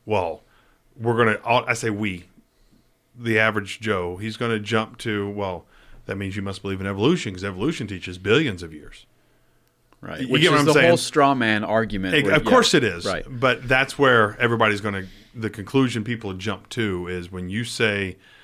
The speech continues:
Speaker 1: um, "millions of years,"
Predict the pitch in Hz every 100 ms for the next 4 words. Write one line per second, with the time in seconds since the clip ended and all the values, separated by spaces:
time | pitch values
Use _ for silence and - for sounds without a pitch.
0 | _ _ _ - 107 92 85 78 78 80
1 | 98 110 95 92 87 95 151 147 127 117
2 | -